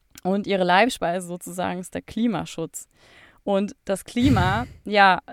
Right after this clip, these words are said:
Speaker 1: das kann man ja auch nur schwer vertreten, ja. Aber sie vertritt sozusagen Personen, die durch die Klimakrise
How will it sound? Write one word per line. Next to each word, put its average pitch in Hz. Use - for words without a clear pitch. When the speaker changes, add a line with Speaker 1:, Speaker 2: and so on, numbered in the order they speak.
Speaker 1:
das 196
kann 214
man 220
ja 202
auch 269
nur 214
schwer 175
vertreten, 226
ja. 185
Aber 202
sie 254
vertritt 254
sozusagen 185
Personen, 196
die 180
durch 262
die 214
Klimakrise 226